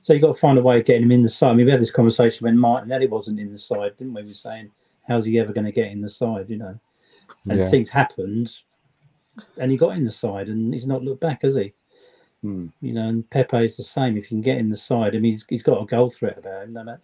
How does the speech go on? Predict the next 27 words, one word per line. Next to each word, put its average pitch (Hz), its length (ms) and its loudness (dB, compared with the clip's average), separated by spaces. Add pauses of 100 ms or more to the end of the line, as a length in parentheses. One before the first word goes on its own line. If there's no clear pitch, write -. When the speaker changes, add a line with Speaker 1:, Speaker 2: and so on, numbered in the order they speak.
(100)
Speaker 1:
no 110 100 -8
doubt. 135 360 -8 (580)
It's 117 140 -8
just 113 140 -2
a - 20 -20
question 131 260 0
who 117 120 0
you 113 160 4
leave 113 260 2
out 110 260 -6
to - 80 -10
get 113 180 -2
him 110 140 -4
in, 120 220 -2
isn't 113 160 -8
it? 98 100 -12 (420)
I 107 40 -18
think 104 160 -10
that's 110 120 -8
what 107 120 0
Speaker 2:
Yeah. 101 80 0
Speaker 1:
it - 40 -10
comes 95 180 -8
down 101 180 0
Speaker 3:
Mm. 87 80 -8
Speaker 1:
to, 95 100 -4
really. 101 340 -2